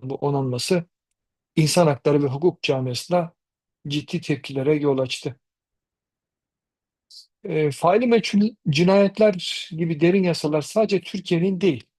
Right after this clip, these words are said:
aslında tüm dünyanın, demokratik toplumların adalet sistemi için büyük bir sınav.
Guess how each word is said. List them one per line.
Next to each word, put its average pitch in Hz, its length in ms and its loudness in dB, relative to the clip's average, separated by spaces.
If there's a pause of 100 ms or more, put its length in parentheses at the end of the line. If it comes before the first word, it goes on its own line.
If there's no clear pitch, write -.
(100)
aslında 147 340 -8
tüm 214 360 -2
dünyanın, 147 640 -6 (500)
demokratik 160 500 -2
toplumların 151 600 -2
adalet 160 340 4
sistemi 147 300 -2
için 139 380 -4
büyük 190 300 -2
bir 160 100 0
sınav. 143 400 -4